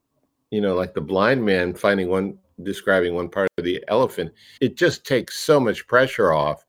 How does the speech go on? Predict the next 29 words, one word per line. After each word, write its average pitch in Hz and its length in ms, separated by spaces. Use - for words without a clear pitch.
when 107 180
you 101 120
realize 98 580
you 101 140
don't 123 300
have 110 380
to 92 260
know 127 320
the 127 120
whole 117 200
thing 101 300
and 95 140
get 98 180
it 95 60
all 92 180
done. 92 200
You 92 100
might 123 200
wanna 117 220
have 120 220
a 104 80
vision. 110 360
You 95 100
might 87 200
wanna 98 180
know 95 140
what 90 180
it's 101 200
about, 95 540